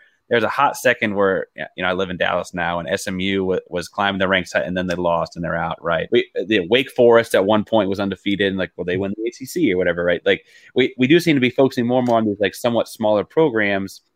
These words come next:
You mentioned that the N I L had a big role in the Travis Hunter story. So can you outline that for someone listening that's like, "What?" And then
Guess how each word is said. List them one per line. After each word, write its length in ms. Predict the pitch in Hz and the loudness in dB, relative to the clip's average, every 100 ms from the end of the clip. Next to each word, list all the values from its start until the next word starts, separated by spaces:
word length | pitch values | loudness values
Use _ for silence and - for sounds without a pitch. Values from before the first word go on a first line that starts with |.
| _ _ _ _ _ _ - | _ _ _ _ _ _ -4
You 160 | 131 143 | 2 2
mentioned 880 | 147 185 233 - 151 127 120 120 120 _ _ _ _ | 4 2 2 2 4 4 4 0 -4 _ _ _ _
that 460 | 107 113 110 107 - - _ _ | 2 4 6 4 0 -16 _ _
the 180 | 113 90 | -4 0
N 100 | 131 | 2
I 160 | 131 117 | 4 6
L 180 | 113 | 4
had 140 | 110 104 | 2 -2
a 40 | |
big 400 | 87 110 110 98 | -4 0 0 -2
role 480 | 98 101 104 104 - | -2 0 2 0 -4
in 240 | 101 98 95 | -6 -4 -6
the 80 | 92 | -6
Travis 360 | - 101 98 - | -2 -2 -2 -6
Hunter 400 | 101 - 98 92 - _ | -10 -8 -8 -8 -12 _
story. 500 | 101 87 85 92 - _ _ _ | -8 -6 -6 -10 -12 _ _ _
So 360 | _ 139 127 123 - | _ 4 6 4 0
can 140 | 143 | 2
you 160 | 139 - _ - | 2 2 _ -2
outline 340 | 165 175 180 | 0 2 2
that 200 | 156 143 | 4 2
for 80 | 143 | 0
someone 280 | 131 131 117 | 0 0 2
listening 320 | 123 - 120 | 0 0 -2
that's 180 | 110 - | -2 0
like, 180 | 104 - | -2 0
"What?" 360 | 92 139 208 - - | 2 2 2 -2 -4
And 200 | 117 117 | 0 2
then 320 | 120 117 117 | 2 2 -2